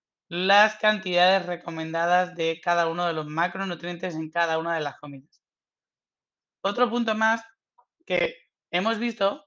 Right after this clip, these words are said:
ha sido el tema del sueño. Si estás haciéndolo todo bien, estás entrenando lo suficiente, eh, también dejando días de recuperación en tu entrenamiento,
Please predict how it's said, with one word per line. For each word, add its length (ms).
ha 140
sido 400
el 340
tema 300
del 360
sueño. 460
Si 600
estás 340
haciéndolo 400
todo 260
bien, 440
estás 520
entrenando 640
lo 80
suficiente, 840
eh, 500
también 420
dejando 440
días 240
de 100
recuperación 840
en 120
tu 80
entrenamiento, 920